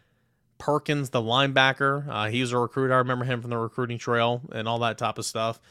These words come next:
Um, Zachary Franklin, U T S A, who is one of their better receivers in that high potent offense. Uh, let's look at Auburn, who came in at number eight. Auburn did have a pretty nice haul.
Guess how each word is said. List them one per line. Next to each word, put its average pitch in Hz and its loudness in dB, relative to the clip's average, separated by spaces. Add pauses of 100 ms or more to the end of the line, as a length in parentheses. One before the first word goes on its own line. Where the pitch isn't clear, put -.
(320)
Um, 107 -6
Zachary 131 2
Franklin, 143 -2
U 131 -2
T 131 0
S 117 2
A, 135 4
who 127 -2
is 113 -4
one 127 -2
of 120 -4
their 120 2
better 117 2
receivers 117 -4
in 120 -6
that 110 -2
high 117 0
potent 110 -4
offense. 120 -4 (880)
Uh, 95 -8
let's 98 -8
look 147 0
at 135 2
Auburn, 139 6
who 135 0
came 139 0
in 135 0
at 131 -2
number 120 -2
eight. 147 6
Auburn 165 4
did 170 6
have 135 8
a 113 -12
pretty 120 -2
nice 110 -2
haul. 113 4